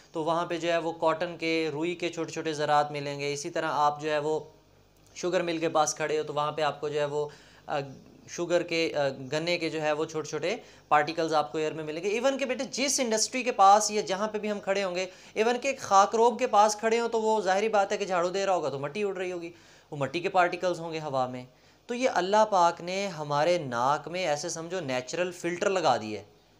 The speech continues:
नेचुरल फिल्टर लगा दिए। अब इस फिल्टर का क्या काम होता है कि जो एयर हम अंदर लेके जाते हैं उसको क्या करना है, फिल्टर करना है। उसको क्या करना है, फिल्टर करना है। उसमें जो पार्टिकल्स होंगे उन पार्टिकल्स को रोक लेना है, उन पार्टिकल्स को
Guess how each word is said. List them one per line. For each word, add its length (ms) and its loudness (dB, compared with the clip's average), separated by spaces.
नेचुरल 400 0
फिल्टर 360 2
लगा 300 0
दिए। 220 -6
अब 240 -2
इस 180 -2
फिल्टर 380 0
का 160 4
क्या 240 4
काम 280 4
होता 260 2
है 380 0
कि 100 -2
जो 300 2
एयर 320 4
हम 220 2
अंदर 220 2
लेके 240 0
जाते 300 2
हैं 60 -2
उसको 320 -2
क्या 200 2
करना 280 -4
है, 60 -2
फिल्टर 580 2
करना 320 0
है। 180 -10
उसको 240 -6
क्या 120 2
करना 260 0
है, 100 -4
फिल्टर 360 0
करना 240 2
है। 60 -2
उसमें 840 2
जो 240 4
पार्टिकल्स 800 4
होंगे 400 -2
उन 240 -4
पार्टिकल्स 640 0
को 140 -2
रोक 280 2
लेना 240 -6
है, 80 -18
उन 120 -12
पार्टिकल्स 500 4
को 260 4